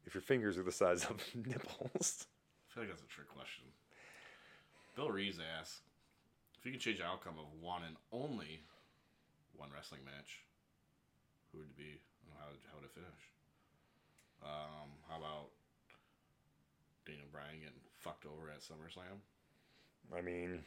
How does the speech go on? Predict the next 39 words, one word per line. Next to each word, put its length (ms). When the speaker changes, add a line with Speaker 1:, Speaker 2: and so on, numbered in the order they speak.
Speaker 1:
for 180
you, 360
I 120
Speaker 2:
Yeah. 100
Speaker 1:
guess. 340
Uh, 460
wow, 340
that's 200
a, 120
it's 180
deep. 380
Speaker 2:
You 100
know, 140
you 80
want, 200
yeah, 80
we'll 180
take 200
a 40
week 220
to 60
think 200
about 220
that 140
one 140
because 460
that's 120
a 40
pretty 240
good 160
question. 360
Speaker 1:
Yeah. 80
Do 100
you 80
brush 300
your 80
teeth 360
with 120
hot 320